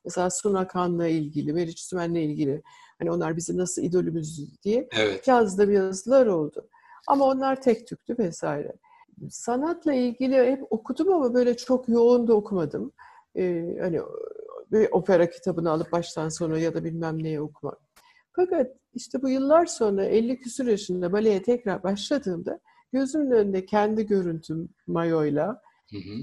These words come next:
Speaker 1: ile yanında o zaman baktığım bir İngilizce bale kitabı gözüktü gözümün önünde. E, siyah beyaz fotoğraflar tabii o zaman. E, pozisyonları gösteriyor. Doğru ve yanlışı gösteriyor, ayak hareketlerini.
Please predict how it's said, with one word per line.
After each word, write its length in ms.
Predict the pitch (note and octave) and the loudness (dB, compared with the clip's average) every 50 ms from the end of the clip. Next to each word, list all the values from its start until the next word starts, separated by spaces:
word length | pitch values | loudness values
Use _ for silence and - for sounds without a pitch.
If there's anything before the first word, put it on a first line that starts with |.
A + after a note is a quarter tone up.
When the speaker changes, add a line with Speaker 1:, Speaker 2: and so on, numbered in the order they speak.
| E3 | 0
Speaker 1:
ile 360 | B3 A#3+ G3 F3 E3 E3+ F#3+ A#3+ | 2 2 4 4 2 2 0 0
yanında 920 | G#3 G#3+ A#3+ B3+ B3+ C4 B3+ A#3+ G3+ E3+ D#3 D#3+ F3+ F3+ F#3 G#3 B3+ - _ _ _ _ _ _ _ _ _ _ _ - | 2 4 6 6 6 4 2 0 -2 -2 -4 -4 -4 -4 -4 -4 -6 -6 _ _ _ _ _ _ _ _ _ _ _ 0
o 100 | D4 E4+ | 0 2
zaman 400 | E4 D#4 C4 G#3 G3 F#3 F#3+ G3+ | 2 2 0 0 -2 -2 0 0
baktığım 460 | A#3 B3 B3 - - - D4+ E4 D#4+ | 0 0 -2 -4 -6 -4 -2 0 0
bir 300 | D4 C#4 C#4 - - _ _ _ _ - | 0 -2 -4 -8 -20 _ _ _ _ -6
İngilizce 640 | - B3 C4 B3+ B3+ C#4+ B3+ G#3+ - - C#4+ A#3+ | -4 -4 -2 -2 -2 -2 -2 -4 -4 -4 0 2
bale 220 | A#3+ C4 B3 B3 A#3 | 4 6 6 4 2
kitabı 320 | - - - G3 F3 E3 | 0 -4 -6 -6 -4 -4
gözüktü 440 | D#3+ F3 E3 D3 - - _ - D3+ | -4 -4 -4 -6 -6 -12 _ -8 -6
gözümün 340 | D#3 D#3+ D3 - C#3+ D3 C#3+ | -6 -6 -6 -6 -6 -6 -6
önünde. 420 | C#3+ C3+ C#3 C#3 - - - - _ _ _ _ _ _ _ _ _ _ _ _ _ _ - | -4 -6 -6 -8 -10 -12 -14 -16 _ _ _ _ _ _ _ _ _ _ _ _ _ _ -2
E, 180 | - G3 F#3+ F#3+ | 0 0 0 -2
siyah 440 | G3 - - C#4 C4+ C4+ C4+ C4+ | -4 0 2 4 4 4 2 4
beyaz 340 | A#3 A3+ A3+ G#3+ G#3 G#3 - | 2 4 4 4 2 0 -2
fotoğraflar 680 | - F3+ - E3+ E3 D#3 D3+ D#3+ - - F3 F3 E3+ E3+ | -4 -4 0 0 0 0 -2 -4 -2 -2 -2 -2 -2 -2
tabii 260 | - F3 D#3+ E3 C#3+ | -4 -4 -2 -2 -4
o 100 | A#2+ D#3+ | -4 -6
zaman. 440 | D3+ - G2+ G#2 E3 G3+ A#3 E4 - _ - - _ _ _ - | -6 -6 -8 -6 -6 -6 -6 -8 -10 _ -20 -20 _ _ _ -2
E, 180 | - G3+ G3+ | -2 -2 0
pozisyonları 720 | G3+ A#3 B3 A#3+ A#3+ - - B3 A#3+ A#3 A3 A3 G#3+ G3+ | 0 0 0 0 -2 -2 0 0 2 2 2 2 2 2
gösteriyor. 720 | G3+ F3 E3 D#3+ D#3 - - - D3+ D3 D3+ D3+ F#3+ A3 G3 | 0 -2 -2 -4 -4 -8 -8 -6 -6 -4 -2 -2 -2 0 2
Doğru 320 | G#3 A3 A3 A3 A#3 C4 | 4 4 4 4 4 4
ve 100 | B3 A#3+ | 4 4
yanlışı 500 | A#3 A3 G#3 G#3 G3+ G3+ G#3 G3+ - A#3+ | 4 4 2 2 0 0 0 -2 -2 -2
gösteriyor, 600 | G#3 F#3 E3+ D#3+ - - - D3+ D#3 D#3 D3+ - - | 0 0 -2 -2 -6 -6 -4 -2 0 0 0 -2 0
ayak 480 | - E3+ E3 D#3 D#3 - - - - _ _ | 2 2 2 2 0 -4 -10 -20 -20 _ _
hareketlerini. 880 | E3+ E3 D#3 D3 C#3+ - - - - - D3+ C#3+ C#3 A#2 E3+ G#3 C4 | -6 -4 -4 -4 -6 -8 -10 -12 -10 -8 -6 -6 -6 -4 -4 -4 -4